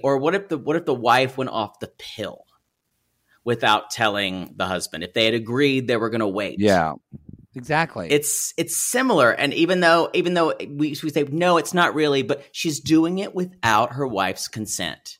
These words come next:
Speaker 1: you guys. They're
Speaker 2: Yeah.
Speaker 1: basically starting a family. It's shitty. It's shitty, and the mom should take a fucking backseat. The mom
Speaker 2: Yep.
Speaker 1: should say, "I'm not gonna get involved in this. You, this is a discussion you need to have with your wife.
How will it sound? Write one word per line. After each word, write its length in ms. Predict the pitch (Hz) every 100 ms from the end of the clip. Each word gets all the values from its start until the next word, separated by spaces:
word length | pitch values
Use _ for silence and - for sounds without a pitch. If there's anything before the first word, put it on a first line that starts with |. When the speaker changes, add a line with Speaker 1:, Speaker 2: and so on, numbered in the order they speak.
| _ _
Speaker 1:
you 120 | 98
guys. 300 | 98 90 -
They're 120 | 120
Speaker 2:
Yeah. 280 | 120 127 143
Speaker 1:
basically 260 | 156 143
starting 520 | 131 - 147 139 160 170
a 60 |
family. 800 | 180 143 127 131 123 120 120 117 _ _ _ _ _
It's 240 | 180 196 -
shitty. 560 | - - 110 76 64 -
It's 180 | 143
shitty, 380 | - - 214 226 156
and 140 | 151
the 60 | 143
mom 680 | 135 139 156 175 196 226
should 320 | 220 - -
take 300 | - 185 190
a 160 | 139 - _
fucking 500 | - 185 147 170 156
backseat. 800 | 143 120 104 - - 82 - - - _ _ _ _ _ _ _
The 80 | 143
mom 340 | 156 180 226
Speaker 2:
Yep. 120 | 123
Speaker 1:
should 140 | 175 -
say, 300 | 175 160 - - -
"I'm 180 | 196 262
not 200 | 349 339
gonna 160 | 202
get 140 | 170 151
involved 580 | 123 107 104 110 110 -
in 240 | 117 110 107
this. 400 | 120 120 - -
You, 220 | 113 151
this 140 | 139 156
is 140 | 175
a 80 | 151
discussion 560 | 135 - 143 127 147 117
you 100 | 127
need 60 | 117
to 60 |
have 180 | 117 110
with 120 | 107
your 140 | 98 90
wife. 580 | 90 85 - - _